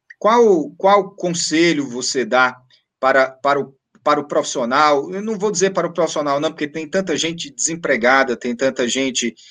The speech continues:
é, desvalida, desesperançada nesse, nesse momento, e, de repente, essa palavra pode chegar no, no, nos ouvidos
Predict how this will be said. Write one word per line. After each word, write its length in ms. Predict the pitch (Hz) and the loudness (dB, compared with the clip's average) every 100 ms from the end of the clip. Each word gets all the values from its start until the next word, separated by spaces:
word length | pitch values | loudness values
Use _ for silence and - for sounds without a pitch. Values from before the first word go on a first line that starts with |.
| - _ | -20 _
é, 300 | 117 120 117 120 113 113 110 104 | 2 6 6 2 -2 -4 -4 -6
desvalida, 1000 | - 170 165 151 127 135 175 127 117 110 | 0 2 4 4 2 2 0 4 4 2
desesperançada 1500 | 107 156 160 160 143 - 160 156 147 - 139 147 139 113 - _ _ - | 2 2 4 4 4 4 2 2 2 2 4 4 2 0 -4 _ _ -10
nesse, 500 | 131 143 - 127 131 | -4 -2 -2 -4 -6
nesse 560 | 120 127 135 135 - 135 | -8 -4 -2 0 -2 -2
momento, 580 | 123 117 147 175 - _ _ _ _ _ | -2 0 0 0 -6 _ _ _ _ _
e, 240 | 143 147 165 | 2 4 4
de 120 | 165 | 4
repente, 480 | 170 170 180 185 196 | 2 2 0 2 0
essa 180 | 196 | 0
palavra 300 | 175 165 175 | 2 2 2
pode 200 | 175 175 | 0 -2
chegar 320 | - 190 156 160 | -2 0 0 0
no, 200 | 147 135 | -6 -12
no, 280 | 131 139 139 | -10 -10 -10
nos 240 | 135 131 | -10 -8
ouvidos 420 | 139 240 147 - | -6 -2 -4 -4